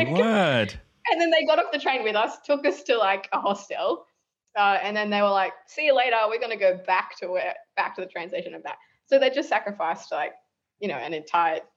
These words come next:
Speaker 1: day basically
Speaker 2: Yeah.
Speaker 1: for us, probably more than that. And
Speaker 2: That's
Speaker 1: yeah.
Speaker 2: incredible.
Speaker 1: Yeah. So I think in that moment, like, we were all reacting differently.
Speaker 2: Yeah.
Speaker 1: We were
Speaker 2: Yeah.
Speaker 1: all like, "We should do this. We should do this. This is a bad idea. It should have never come to India." Like,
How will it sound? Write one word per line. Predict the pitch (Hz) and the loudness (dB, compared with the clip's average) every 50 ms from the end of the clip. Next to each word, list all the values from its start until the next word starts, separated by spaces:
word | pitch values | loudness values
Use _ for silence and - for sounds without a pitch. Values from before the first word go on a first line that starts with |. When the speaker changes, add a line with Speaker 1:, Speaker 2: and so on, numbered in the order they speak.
| _ - | _ -2
Speaker 1:
day | 170 160 156 139 151 170 202 202 - _ _ _ _ | 0 0 0 -2 -4 -4 -6 -6 -8 _ _ _ _
basically | - - - - - | -6 -6 -6 -2 0
Speaker 2:
Yeah. | 127 117 - - - | 0 0 0 -4 -6
Speaker 1:
for | - - | -6 -4
us, | - - 202 - - - _ _ | -4 -4 -6 -10 -16 -20 _ _
probably | 262 220 175 - - | -2 -2 -2 -2 -2
more | 151 165 156 | -4 -4 -4
than | 156 156 - | -4 -6 -8
that. | 151 165 - - _ _ | -8 -10 -10 -12 _ _
And | 190 175 175 170 156 | -6 -4 -4 -2 -4
Speaker 2:
That's | 147 165 - | -4 0 2
Speaker 1:
yeah. | 185 190 180 | 2 2 2
Speaker 2:
incredible. | - 110 110 120 104 92 92 95 95 - _ _ _ _ _ _ _ _ _ _ _ _ _ _ _ _ _ _ - - _ _ _ _ _ _ _ _ _ _ | 2 0 0 0 -2 -4 -6 -6 -8 -12 _ _ _ _ _ _ _ _ _ _ _ _ _ _ _ _ _ _ -20 -20 _ _ _ _ _ _ _ _ _ _
Speaker 1:
Yeah. | 302 320 247 220 190 196 | 2 4 4 4 4 2
So | 202 - 247 | 2 2 2
I | 233 - | 2 2
think | 294 285 262 | 2 2 2
in | 240 220 208 | 2 2 2
that | 214 208 - - | 0 0 0 0
moment, | 190 185 185 180 180 175 - | 0 0 0 0 -2 -2 -2
like, | - 185 175 - | -2 -2 2 2
we | 202 | 4
were | 208 202 | 4 4
all | - 180 190 190 | 4 4 2 2
reacting | 175 175 170 160 180 - - - 170 160 156 - - _ _ _ _ _ | 0 -2 -2 -2 -2 -4 -4 -6 -8 -8 -8 -12 -16 _ _ _ _ _
differently. | - 156 - - - 92 92 92 92 - - 104 | -8 -8 -6 -6 -6 -4 -2 -2 -2 -4 -2 0
Speaker 2:
Yeah. | 104 | 2
Speaker 1:
We | 104 | 4
were | - - | 4 4
Speaker 2:
Yeah. | 147 | 4
Speaker 1:
all | 170 175 175 | 2 2 0
like, | 170 156 156 - - - _ _ _ - | 0 0 -2 -2 -6 -12 _ _ _ 2
"We | 302 330 | 2 4
should | - 311 - | 4 4 4
do | 285 285 | 4 4
this. | 269 262 247 226 - | 6 6 6 4 4
We | 285 311 | 2 2
should | 285 320 - | 2 2 2
do | 277 269 277 | 2 0 2
this. | 269 240 202 - | 2 2 0 2
This | - 294 269 302 | 0 -2 0 4
is | 269 | 4
a | 269 269 | 6 6
bad | 269 262 262 262 | 6 4 4 2
idea. | 262 254 262 233 - | 2 4 2 2 2
It | - | 4
should | - 466 480 | 4 4 4
have | - 339 | 4 2
never | 330 311 330 | 0 0 0
come | - 285 277 | 0 -2 -2
to | 277 269 | -2 -4
India." | 277 269 269 247 240 214 208 202 | -4 -2 0 2 2 2 2 2
Like, | 190 196 190 185 - | 2 0 0 -2 -6